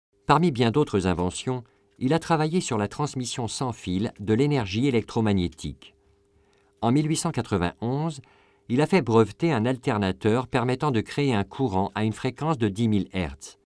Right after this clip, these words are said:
Cet appareil était aussi parmi les premiers à émettre de façon fiable des signaux radioélectriques en ondes longues.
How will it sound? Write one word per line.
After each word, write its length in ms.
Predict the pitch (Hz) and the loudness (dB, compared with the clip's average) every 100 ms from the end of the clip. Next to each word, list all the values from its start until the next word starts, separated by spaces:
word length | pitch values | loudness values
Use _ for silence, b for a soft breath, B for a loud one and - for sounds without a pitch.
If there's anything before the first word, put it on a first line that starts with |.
| _ _ _ _ - | _ _ _ _ -12
Cet 240 | - 92 | -6 -2
appareil 420 | 90 90 78 120 98 | -2 -2 0 2 2
était 300 | 92 82 101 | 0 0 -2
aussi 260 | - 165 | -2 -4
parmi 300 | - 90 98 | -2 -2 0
les 100 | 87 | -2
premiers 480 | - 139 131 120 110 | -2 0 2 2 0
à 120 | 90 90 | 0 0
émettre 480 | 92 123 165 - | 2 0 -2 -4
de 120 | 92 85 | -4 -2
façon 340 | 135 139 90 | -4 -4 -6
fiable 520 | - 92 80 107 117 B B B | -4 0 0 0 -4 B B B
des 140 | 98 104 | 0 0
signaux 320 | 143 147 107 | 0 0 2
radioélectriques 800 | 101 139 127 101 92 - 110 - | 2 0 2 2 0 -4 -6 -4
en 200 | 117 123 | -2 0
ondes 240 | 110 92 85 | 0 0 0
longues. 420 | 85 69 64 | -2 -2 -8